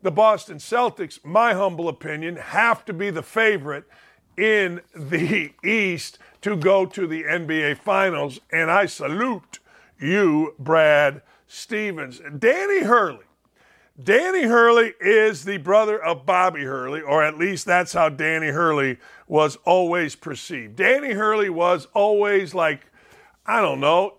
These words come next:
good player, played at Seton Hall.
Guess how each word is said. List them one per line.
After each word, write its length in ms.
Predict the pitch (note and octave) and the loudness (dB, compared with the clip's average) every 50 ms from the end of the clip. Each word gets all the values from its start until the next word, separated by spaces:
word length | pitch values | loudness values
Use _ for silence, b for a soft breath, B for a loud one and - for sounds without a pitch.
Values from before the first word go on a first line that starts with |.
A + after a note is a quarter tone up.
| D3+ | -12
good 320 | C3 E3+ A#3+ D4+ E4 - - | -2 2 2 2 2 -2 -8
player, 400 | E3+ F#3+ F#3+ F3+ F#3 G3+ A#3+ B3 | -4 -2 0 0 0 0 -2 -2
played 380 | B3 - F#3 G#3 A#3 B3+ B3+ | -4 -6 -2 -2 0 0 -2
at 80 | A3+ - | -4 -8
Seton 400 | - - G#3 F#3+ E3+ C#3 C#3+ C#3 | -10 -10 -10 -10 -10 -10 -14 -14
Hall. 500 | A#2+ B2 B2+ B2 B2+ B2+ D#3 A#3+ - | -8 -6 -4 -4 -2 -4 -6 -8 -12